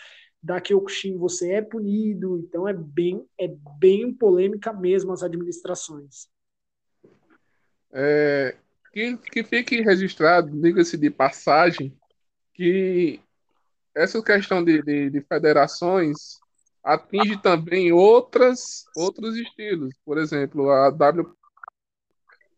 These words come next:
Speaker 2: é, a W K F, a, enfim, vários estilos, ele,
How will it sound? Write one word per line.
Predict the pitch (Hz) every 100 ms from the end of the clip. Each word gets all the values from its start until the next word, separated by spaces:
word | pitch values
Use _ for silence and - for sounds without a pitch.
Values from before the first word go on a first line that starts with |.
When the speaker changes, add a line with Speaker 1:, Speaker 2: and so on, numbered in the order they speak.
| _ -
Speaker 2:
é, | 123 131
a | 135
W | 151 160 165 170 170
K | 170 151
F, | 151 156 151 - 151 156 _ - _ -
a, | 131 139 139 135 170
enfim, | 147 170 - 143
vários | 156 185 208 208
estilos, | 180 - 165 196 175
ele, | 175 175